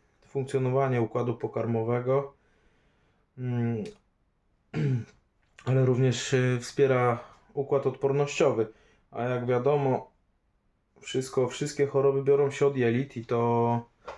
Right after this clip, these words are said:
i to nie jest jakiś mój wymysł, to jest po prostu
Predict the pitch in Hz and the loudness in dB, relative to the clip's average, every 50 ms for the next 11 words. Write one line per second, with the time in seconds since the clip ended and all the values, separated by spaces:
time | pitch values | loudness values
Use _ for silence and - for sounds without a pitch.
0 | - _ _ _ _ _ _ _ _ _ _ _ _ - 123 117 117 131 131 131 | -18 _ _ _ _ _ _ _ _ _ _ _ _ -14 -14 -10 -6 -4 -2 0
1 | 123 113 110 107 - 117 107 - 113 104 - 120 117 113 110 107 120 120 127 135 | 0 0 0 0 0 -4 -4 -4 -8 -6 -2 0 0 0 0 0 0 0 2 2
2 | 135 127 - - - - - 117 113 113 110 107 - - 104 - - 117 110 - | 0 0 -2 -6 -10 -4 0 2 2 2 0 -2 -4 -8 -8 -4 -2 -2 -2 -2
3 | - - - 113 110 110 110 110 110 107 107 107 104 104 | -6 -6 -2 0 2 2 2 2 2 2 2 0 0 -2